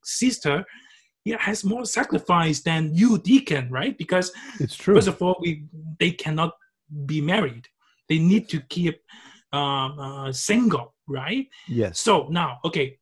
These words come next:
Speaker 1: tell me the logic behind why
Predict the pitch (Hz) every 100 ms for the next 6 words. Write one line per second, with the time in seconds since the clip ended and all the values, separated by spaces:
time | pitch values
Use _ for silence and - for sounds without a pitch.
0 | - 220 247 220 220 214 165 156 165 180
1 | 180 147 131 - - - _ _ - 180
2 | 151 165 147 131 151 180 185